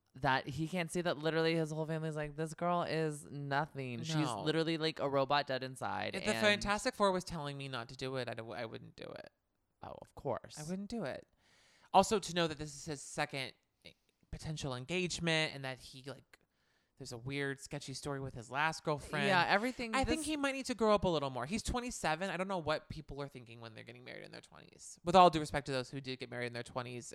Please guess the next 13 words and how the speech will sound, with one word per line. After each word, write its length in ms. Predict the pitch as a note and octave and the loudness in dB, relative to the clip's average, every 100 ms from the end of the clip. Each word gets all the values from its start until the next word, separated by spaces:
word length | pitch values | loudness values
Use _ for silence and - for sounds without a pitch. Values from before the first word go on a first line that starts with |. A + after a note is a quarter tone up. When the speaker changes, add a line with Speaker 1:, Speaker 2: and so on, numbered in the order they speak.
| - | -12
Speaker 2:
A 60 | B2+ | -12
K 80 | B2 | -14
A 360 | A#2+ B2+ - | -16 -20 -20
my 100 | A#2 | -18
sister. 340 | B2+ B2 - - - | -16 -18 -16 -6 0
Speaker 1:
<laughs> 220 | F3 D3 | 0 4
Speaker 2:
But, 220 | G3+ G3 | 4 6
like, 200 | G#3 F#3+ A3 | 2 2 0
it 100 | F#3 | 0
just, 260 | F#3 - - - - - | -4 -10 -20 -20 -20 -2
I 40 | G#4+ A#4+ A#4+ | 4 6 8
don't 80 | G4 | 6
know. 120 | - | 2